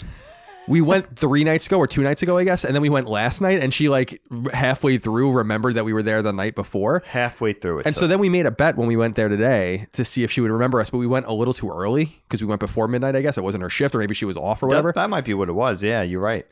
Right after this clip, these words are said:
Speaker 1: So she wasn't there, and so we don't really know how that concludes. And what I was telling Dagan is I won't be back in Philly until April. Dagan's gonna come out to L A in, in, uh, February to record more of these. And so we're gonna have to reset the clock. She's certainly not gonna remember us. She didn't remember us within
Speaker 2: <laughs> No.
Speaker 1: a twenty-four hour period. A four-month period is gonna be a lot of trouble for this woman.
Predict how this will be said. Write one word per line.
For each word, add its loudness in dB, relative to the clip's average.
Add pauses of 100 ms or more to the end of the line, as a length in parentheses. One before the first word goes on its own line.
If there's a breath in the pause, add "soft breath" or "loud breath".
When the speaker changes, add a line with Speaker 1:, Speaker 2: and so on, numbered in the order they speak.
(120 soft breath)
Speaker 1:
So 2 (160)
she 0
wasn't 0
there, 0
and -4
so 0
we 0
don't -4
really -4
know 0
how -2
that -4
concludes. 0
And -2
what 0
I 0
was -2
telling 0
Dagan 2
is -2
I -4
won't 0
be 0
back 0
in -6
Philly -2
until -2 (320 soft breath)
April. 0
Dagan's -2
gonna -4
come -2
out -2
to -6
L 0
A -2
in, -6 (320)
in, -8
uh, -6
February 0
to -4 (380 soft breath)
record 0
more 2
of -6
these. -2 (380 soft breath)
And -2
so 2
we're 2
gonna 0
have -4
to -4
reset -6
the -10
clock. -6
She's -4
certainly 2
not -2
gonna -2
remember -4
us. -8
She 0
didn't 0
remember 4
us 0
within 2
Speaker 2:
<laughs> -
No. 4
Speaker 1:
a 2
twenty-four 0
hour 0
period. 2
A -6
four-month -2
period -2
is -6
gonna -4
be 0
a 0
lot 0
of -4
trouble -6
for -10
this -8
woman. -10